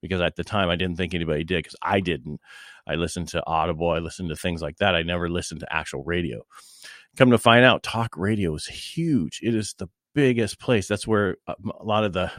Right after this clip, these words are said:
people say, "That's the last free place you can talk." And so we started the show.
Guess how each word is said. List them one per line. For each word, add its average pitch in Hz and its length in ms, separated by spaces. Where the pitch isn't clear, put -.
people 87 220
say, 87 180
"That's 92 180
the 101 160
last 104 380
free 113 260
place 110 520
you 98 100
can - 100
talk." 95 380
And 95 360
so 101 420
we 104 60
started 113 300
the 127 60
show. 101 420